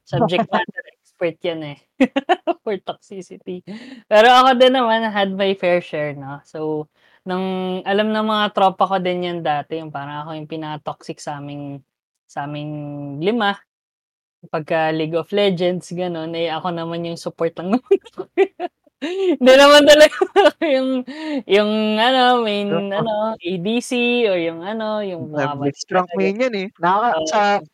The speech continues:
Speaker 2: ano, nakakalaro namin yan sa Dex actually.
Speaker 1: Oo.
Speaker 2: Nung college,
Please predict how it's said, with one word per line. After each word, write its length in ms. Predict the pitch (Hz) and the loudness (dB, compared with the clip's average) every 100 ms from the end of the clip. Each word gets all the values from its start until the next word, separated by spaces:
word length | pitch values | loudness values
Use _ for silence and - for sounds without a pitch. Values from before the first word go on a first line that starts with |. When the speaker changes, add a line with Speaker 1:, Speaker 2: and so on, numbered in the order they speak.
| _ _ - | _ _ -2
Speaker 2:
ano, 140 | 202 170 196 | 0 0 2
nakakalaro 400 | 262 285 311 320 | 0 2 0 0
namin 240 | 294 269 254 | 0 0 -2
yan 60 | 233 | 0
sa 80 | |
Dex 120 | 196 165 165 | -2 -2 -4
actually. 360 | 156 151 135 - _ _ - | -2 -4 -6 -8 _ _ -2
Speaker 1:
Oo. 20 | |
Speaker 2:
Nung 540 | 175 180 180 180 175 180 180 _ _ | 2 2 2 2 0 -4 -16 _ _
college, 560 | 175 175 180 175 - | 0 2 0 -4 -8